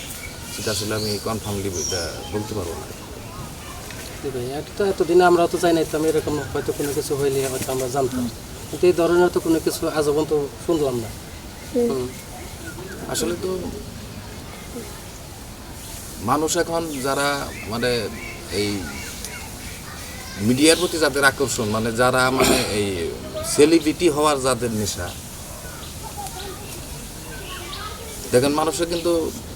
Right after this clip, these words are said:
Speaker 1: মানুষের কাছে পরিচিত হওয়ার জন্য অনেকেই অনেক ধরনের অনেক কিছু করে থাকে,
Speaker 2: হুম, জি।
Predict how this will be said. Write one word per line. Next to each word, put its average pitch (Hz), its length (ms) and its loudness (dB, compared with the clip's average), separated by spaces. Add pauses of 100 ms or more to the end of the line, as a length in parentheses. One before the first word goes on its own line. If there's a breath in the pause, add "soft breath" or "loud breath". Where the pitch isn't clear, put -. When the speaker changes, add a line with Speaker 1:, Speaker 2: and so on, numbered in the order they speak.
(180)
Speaker 1:
মানুষের 139 280 0
কাছে 151 280 -2
পরিচিত 151 340 -2
হওয়ার 135 380 4
জন্য 131 220 2 (140)
অনেকেই 135 280 2
অনেক 120 280 0
ধরনের 117 180 0
অনেক 110 200 0
কিছু 113 280 0
করে 131 160 4
থাকে, 101 240 0
Speaker 2:
হুম, 131 300 2
জি। 127 100 6